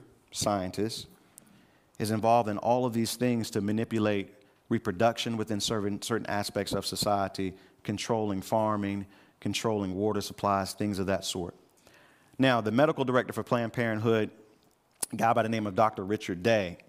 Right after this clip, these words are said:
couple of quotes, and I'm gonna get back on task, spoke about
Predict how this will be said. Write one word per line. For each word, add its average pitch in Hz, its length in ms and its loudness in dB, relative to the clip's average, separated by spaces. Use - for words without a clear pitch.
couple 127 240 2
of 120 60 -2
quotes, - 320 0
and 104 100 -4
I'm 104 60 0
gonna 107 80 -2
get 107 140 0
back 104 180 0
on 101 80 -6
task, 95 560 -2
spoke 165 440 4
about 131 540 4